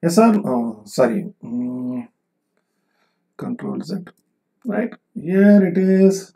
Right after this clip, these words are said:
closer to that least away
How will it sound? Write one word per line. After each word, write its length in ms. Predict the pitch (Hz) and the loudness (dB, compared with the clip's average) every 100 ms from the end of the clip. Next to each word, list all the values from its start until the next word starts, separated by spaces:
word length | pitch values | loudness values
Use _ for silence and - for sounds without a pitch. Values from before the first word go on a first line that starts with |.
| _ _ _ _ _ | _ _ _ _ _
closer 380 | 175 185 180 185 | 4 4 6 2
to 140 | 185 170 | 2 2
that 440 | 185 202 - - _ - | 4 4 2 -12 _ -8
least 680 | 131 151 160 170 170 - - - | -4 0 2 2 2 -4 -14 -4
away 600 | 135 143 156 165 175 | 0 0 0 -2 -4